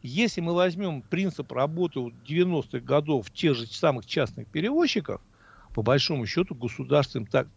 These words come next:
то, в том числе тоже компенсировало их затраты. Просто компенсировались эти затраты за счет того, что государство у них не забирало налоги.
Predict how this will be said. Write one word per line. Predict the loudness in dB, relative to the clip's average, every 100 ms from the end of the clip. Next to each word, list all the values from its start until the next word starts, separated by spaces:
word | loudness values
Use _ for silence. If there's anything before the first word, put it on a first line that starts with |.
| _
то, | 4 4
в | 4
том | 0 -2 -2
числе | 0 0 2 2 2
тоже | 0 -2 -2
компенсировало | -6 -10 -4 -2 2 2 4 2
их |
затраты. | 4 2 4 2 2 -6
Просто | -8 -8 -8
компенсировались | -6 0 0 6 8 8 6 2
эти | -2
затраты | 2 2 4 2 0
за | -4
счет | -4 -4
того, | 0 2 0
что | -4
государство | -12 0 2 2 0
у |
них | -4 -2
не | -4
забирало | -2 0 2 2 0
налоги. | -2 -4 -6 -14